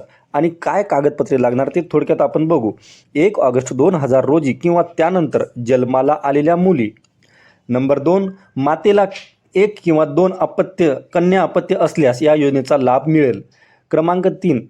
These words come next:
तिसरे अपत्य असल्यास या योजनेचा लाभ घेता येणार नाही. लाभार्थी हा महाराष्ट्र शासनाचा रहिवासी असावा. माता पिता यांना कुटुंब नियोजन शस्त्रक्रिया करणे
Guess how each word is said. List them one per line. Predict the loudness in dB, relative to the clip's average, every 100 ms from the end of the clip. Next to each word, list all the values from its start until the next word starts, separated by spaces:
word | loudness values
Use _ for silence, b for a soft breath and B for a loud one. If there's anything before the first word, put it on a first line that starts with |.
| _
तिसरे | -4 0 2
अपत्य | 2 2 -2 0 0 0
असल्यास | -2 0 -2 0
या | 0
योजनेचा | 2 0 -2 0 0
लाभ | 0 0
घेता | -2 0 0
येणार | 2 0
नाही. | 0 -2 -4 -8 b b b -2
लाभार्थी | 0 2 0 2 0
हा | 2 0
महाराष्ट्र | 0 2 0 0 -2 0
शासनाचा | -2 -2 0 2
रहिवासी | 4 2 2 0
असावा. | 0 0 0 -2 -6 _ _ _ _ _ -12
माता | -6 -4 0 -2
पिता | -2 0 0
यांना | 0 -2 -6 -10 b b _
कुटुंब | 0 2 2 2
नियोजन | 4 2 2 -2 -6 -4
शस्त्रक्रिया | -4 -2 -4 0 0
करणे | 0 -2